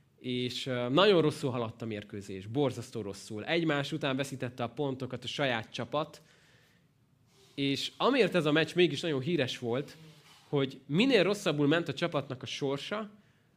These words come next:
a helyi lelátón annál nagyobb újongásokat lehetett hallani.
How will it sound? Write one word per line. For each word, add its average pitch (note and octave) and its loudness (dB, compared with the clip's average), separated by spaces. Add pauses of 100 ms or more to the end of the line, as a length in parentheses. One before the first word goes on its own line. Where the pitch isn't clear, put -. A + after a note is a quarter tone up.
a B2+ -8
helyi G3 2 (420)
lelátón D#3+ 0 (100)
annál G#3 6
nagyobb F3+ 8
újongásokat C#3 4
lehetett B2+ -4
hallani. F#2 -6